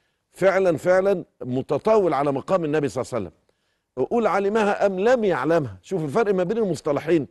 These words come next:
علمها ام لم يعلمها، انما مش علمها ام جهلها. ما تتكلمش على النبي بالتعريض هذا، بهذه الأس-، بهذا الاسلوب وبذلك الاسقاط، لا يجوز ابدًا باي حال من الاحوال. المهم اللي عمل البوست ده عمل ما يسمى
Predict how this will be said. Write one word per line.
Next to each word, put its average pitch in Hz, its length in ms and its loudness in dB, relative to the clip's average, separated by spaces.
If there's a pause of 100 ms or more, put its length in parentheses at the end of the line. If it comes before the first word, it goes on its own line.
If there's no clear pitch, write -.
(300)
علمها 175 600 0 (120)
ام 185 180 0
لم 175 200 2
يعلمها، 127 560 -2
انما 151 220 -2
مش 143 160 -6
علمها 175 420 -2
ام 156 140 -4
جهلها. 147 560 0 (380)
ما 113 80 -6
تتكلمش 165 480 -2
على 165 120 -2
النبي 190 260 0
بالتعريض 156 580 -2
هذا، 156 300 0 (100)
بهذه 156 460 0
الأس-، 131 200 -10
بهذا 151 320 0
الاسلوب 175 300 -4 (280)
وبذلك 156 500 0
الاسقاط، 170 480 -2 (300)
لا 185 220 4
يجوز 196 280 0
ابدًا 196 300 2
باي 160 160 2
حال 180 140 -4
من 175 60 -4
الاحوال. 143 300 0 (760)
المهم 190 420 2
اللي 147 200 0
عمل 185 280 0
البوست 139 380 -4
ده 139 220 0 (160)
عمل 190 360 0
ما 151 100 0
يسمى 160 540 0